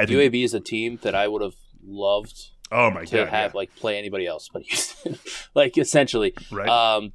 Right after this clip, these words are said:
Speaker 2: you bring up the turnovers, that both teams profile, like, the same. They love to turn you over, and both of these teams are pretty solid at not turning it over on offense, so that'll
Speaker 1: Mm-hmm.
Speaker 2: be interesting.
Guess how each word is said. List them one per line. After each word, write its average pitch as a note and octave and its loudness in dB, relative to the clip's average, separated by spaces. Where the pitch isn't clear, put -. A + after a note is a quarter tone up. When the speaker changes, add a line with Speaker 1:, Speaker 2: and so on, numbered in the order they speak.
Speaker 2:
you C#3+ 4
bring E3+ 8
up D3+ 6
the B2 -4
turnovers, C#3 6
that B2 0
both C#3 4
teams C#3 -2
profile, B2+ 4
like, A#2+ -2
the G2 -8
same. A2 -4
They G#2+ 0
love G#2 0
to G#2 -8
turn A2 -4
you G2+ -2
over, A2 -2
and F#2 -6
both G2+ -2
of - -4
these A2 -4
teams A2 -6
are G2 -4
pretty B2 0
solid A2+ 0
at F2 -8
not F#2+ -8
turning A#2+ -4
it A#2 -6
over A#2 0
on A2+ 0
offense, A#2+ -2
so G#2 -6
that'll G#2+ 0
Speaker 1:
Mm-hmm. B2+ -2
Speaker 2:
be G#2+ -2
interesting. A#2+ -8